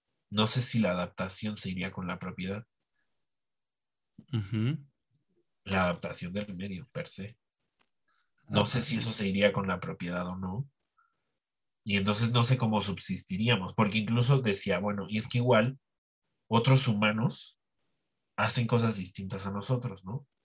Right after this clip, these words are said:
Speaker 1: O sea, yo
Speaker 2: Ujú.
Speaker 1: puedo hablar muy bien y otro humano puede cambiar mi instalación eléctrica, que yo no sé hacer ni madres de eso, ¿no?
Speaker 2: Ujú.
Speaker 1: Y entonces él decía, "Bueno, pues es que el capitalismo nos enseñó que voy a cambiar un valor por otro.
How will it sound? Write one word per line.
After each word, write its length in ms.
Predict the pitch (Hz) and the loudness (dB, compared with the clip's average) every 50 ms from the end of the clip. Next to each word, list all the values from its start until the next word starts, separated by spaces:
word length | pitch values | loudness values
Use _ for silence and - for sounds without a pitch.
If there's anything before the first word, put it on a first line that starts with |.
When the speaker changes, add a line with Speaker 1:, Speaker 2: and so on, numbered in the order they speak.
| _ | _
Speaker 1:
O 40 | - | -6
sea, 100 | - 101 | -4 0
yo 120 | 95 101 101 | 0 0 2
Speaker 2:
Ujú. 40 | |
Speaker 1:
puedo 160 | 110 110 107 107 | 4 6 6 6
hablar 260 | 104 104 104 98 101 | 6 6 4 2 0
muy 160 | 104 107 107 | -2 -6 -6
bien 320 | 104 101 98 101 104 - - | -4 -4 -4 -4 -6 -8 -8
y 100 | 98 92 | -6 -6
otro 240 | 87 87 - 98 95 | -6 -4 -4 -4 -2
humano 380 | 92 95 95 90 90 95 95 | -2 -2 -4 -4 -6 -8 -10
puede 300 | - 92 92 90 92 90 - | -8 -8 -6 -6 -6 -6 -6
cambiar 480 | - 87 90 90 87 87 - 80 - _ _ _ _ _ _ - | -10 -10 -8 -6 -6 -6 -6 -6 -10 _ _ _ _ _ _ -10
mi 200 | 95 92 90 92 | -6 -6 -4 -4
instalación 520 | 90 - - 90 90 87 - - 90 85 | -6 -6 -6 -4 -4 -4 -4 -6 -8 -8
eléctrica, 640 | 85 90 101 110 - - 92 82 - - - - _ _ | -6 -6 -6 -6 -6 -8 -10 -10 -10 -14 -14 -16 _ _
que 140 | - 92 90 | -10 -8 -6
yo 120 | 87 92 92 | -4 -4 -4
no 100 | 95 87 | -4 -4
sé 140 | - 95 | -4 -6
hacer 240 | 87 - - 87 87 | -6 -6 -8 -8 -10
ni 160 | 90 87 87 | -10 -12 -10
madres 500 | 87 87 87 92 98 107 101 85 95 98 | -10 -10 -8 -4 -4 -4 -4 -6 -8 -8
de 60 | 101 101 | -8 -10
eso, 180 | - - - - | -10 -10 -12 -4
¿no? 240 | 98 139 - - _ _ _ _ - | -4 -4 -4 -4 _ _ _ _ -4
Speaker 2:
Ujú. 360 | 110 98 98 104 104 107 113 - _ _ _ _ _ _ _ _ _ _ _ _ _ _ _ _ | -2 0 0 0 0 -2 -4 -10 _ _ _ _ _ _ _ _ _ _ _ _ _ _ _ _
Speaker 1:
Y 120 | 123 120 120 | 6 6 6
entonces 380 | 117 127 131 131 139 135 123 131 | 8 8 8 10 10 8 8 8
él 80 | 123 | 6
decía, 280 | 127 127 123 131 127 127 | 4 2 4 6 6 6
"Bueno, 200 | 135 123 98 92 | 6 4 2 -2
pues 120 | 92 95 | -4 -6
es 120 | 95 95 - | -6 -4 -4
que 80 | 110 | -4
el 60 | 107 | 0
capitalismo 600 | - 104 95 104 95 95 101 101 101 98 101 104 | 0 0 0 0 2 2 2 2 2 -2 -4 -6
nos 200 | 101 98 92 - - | -6 -4 -6 -8 -8
enseñó 320 | - - 90 90 92 92 | -10 -14 -12 -12 -12 -10
que 100 | - - | -8 -6
voy 120 | 92 95 98 | -2 0 -2
a 60 | 98 | -2
cambiar 280 | - 95 92 92 90 | -2 -6 -6 -6 -6
un 100 | 87 87 | -6 -6
valor 300 | 87 87 85 82 82 - _ | -8 -8 -8 -8 -8 -10 _
por 180 | - 82 87 | -8 -6 -6
otro. 300 | 101 104 - 85 - - | -6 -6 -6 -10 -12 -12